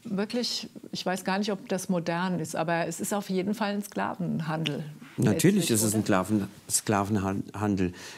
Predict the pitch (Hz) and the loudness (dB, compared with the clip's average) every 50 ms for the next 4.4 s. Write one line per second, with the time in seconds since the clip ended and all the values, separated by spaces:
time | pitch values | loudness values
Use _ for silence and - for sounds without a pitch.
0 | - - 110 - - 131 135 139 135 - 135 120 - 139 - 156 143 139 135 120 | -6 -4 -2 2 4 4 4 4 2 0 -2 0 0 2 4 4 6 6 6 4
1 | 139 160 151 - 156 139 139 131 131 127 - 131 131 123 104 131 123 - - 123 | 4 2 4 4 2 2 4 2 0 2 2 2 2 2 2 2 2 2 2 2
2 | - - - 139 139 131 135 135 131 127 120 120 117 123 143 139 - - 139 135 | 2 2 4 4 4 2 2 2 2 2 2 2 2 0 0 0 0 0 0 0
3 | 123 127 127 120 117 113 110 123 131 120 117 - 107 104 101 98 90 95 101 92 | 2 2 2 2 2 2 4 4 4 4 2 2 2 4 4 4 2 2 2 2
4 | 82 82 95 - - - 95 92 | 2 2 0 -2 -4 -4 -6 -6